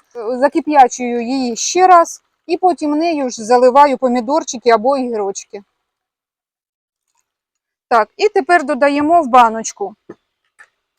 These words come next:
Міряю ось такими стограмовими скляночками з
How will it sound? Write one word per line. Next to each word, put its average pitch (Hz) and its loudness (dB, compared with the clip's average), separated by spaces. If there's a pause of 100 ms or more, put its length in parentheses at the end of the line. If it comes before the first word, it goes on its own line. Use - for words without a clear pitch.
(380)
Міряю 320 0
ось 349 0
такими 330 0
стограмовими 294 0
скляночками 220 -4
з 214 -14